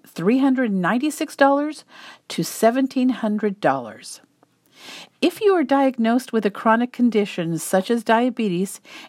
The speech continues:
and are referred to a self-management program, do your homework first. Often, doctor referrals do not consider the cost of a service delivery. To find a no-cost program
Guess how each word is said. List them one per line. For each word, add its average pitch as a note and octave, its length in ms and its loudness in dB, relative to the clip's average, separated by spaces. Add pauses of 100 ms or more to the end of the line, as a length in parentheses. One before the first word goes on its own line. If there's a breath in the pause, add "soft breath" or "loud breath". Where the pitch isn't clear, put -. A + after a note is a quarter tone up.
(100)
and G#3 140 4
are A3 120 2
referred B3+ 480 0
to - 80 -2
a F3+ 60 2
self-management A3+ 1040 -2
program, A3+ 580 0 (380 soft breath)
do A3 180 4
your G#3+ 220 2
homework F3+ 520 -2
first. - 540 -4 (760 loud breath)
Often, C4+ 460 4
doctor G#3 380 -2
referrals G3+ 560 -2
do E3 160 -6
not D#3+ 300 -2
consider G#3 540 -2 (260 loud breath)
the F#3 120 0
cost F3 440 -2
of F#3 100 -4
a F#3+ 60 -2
service E3 480 -4
delivery. A#2 640 -6 (880 loud breath)
To G#3 120 2
find G#3+ 380 0
a D#3+ 100 0
no-cost G#3+ 800 0
program G3 600 0